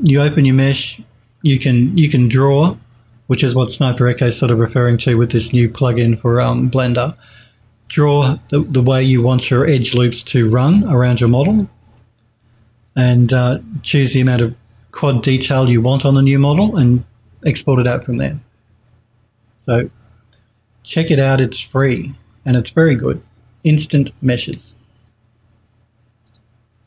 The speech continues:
Uh, that's if you don't use a program already that you have a preference for. I generally use ZBrush. I will use this program, though, if I'm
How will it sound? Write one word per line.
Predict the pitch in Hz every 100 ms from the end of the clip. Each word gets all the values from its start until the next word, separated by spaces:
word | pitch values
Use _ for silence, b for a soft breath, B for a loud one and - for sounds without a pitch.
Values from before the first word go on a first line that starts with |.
| -
Uh, | 131
that's | 127 151
if | 151 131
you |
don't | 127 123
use | 123 113
a |
program | 110 120 120 120
already | 117 123 120
that | 113 -
you |
have | 120
a | 107
preference | - 120 120
for. | - 123 120 120 -
I | 156
generally | 123 131 123 117
use | 110
ZBrush. | 107 117 - - B B B B B
I | 135
will | 147 147
use | 135
this | 120 110
program, | 131 117 117
though, | 117 113 - _ -
if | 139
I'm | 123 117